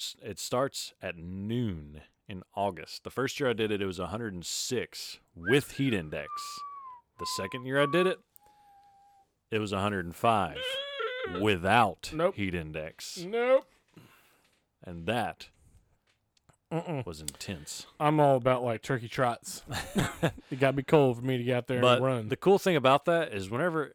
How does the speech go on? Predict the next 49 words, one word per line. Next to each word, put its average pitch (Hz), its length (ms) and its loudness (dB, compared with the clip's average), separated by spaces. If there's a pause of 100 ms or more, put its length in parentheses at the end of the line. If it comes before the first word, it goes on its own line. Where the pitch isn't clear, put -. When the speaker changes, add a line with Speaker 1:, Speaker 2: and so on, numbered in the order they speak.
Speaker 1:
if 110 160 -6
you 214 140 -4
told 170 280 2
me, 127 140 2
"Hey, 160 220 4
you 98 220 0
wanna 165 160 2
go 139 100 4
run 113 240 4
that 123 160 2
by 107 140 4
yourself?" 123 540 -2
I'd 101 180 -4
go, 92 160 -2
<laughs> - 40 -8
"Ha - 520 4
ha, 214 380 12
no, 202 160 6
I - 20 6
don't." 175 300 2 (220)
<laughs> 120 100 6 (1600)
But 151 180 10
whenever 196 260 8
you 185 100 4
get, 165 260 8
like, 110 320 2
a 104 80 -6
couple 151 320 2
of 127 60 6
hundred 123 320 2
people 135 300 2
out 131 160 2
there 139 200 2
and 104 160 -2
you're 98 140 -4
all 104 240 2
suffering 120 500 -2
together 113 380 0
and 110 80 -4
you 95 60 -6
see 120 180 -6
s-, - 280 -8
one 113 300 -4
guy 113 220 2
wearing 104 260 0
a 92 40 -2
white 95 400 -2
button-down 107 460 -4
shirt 113 340 -2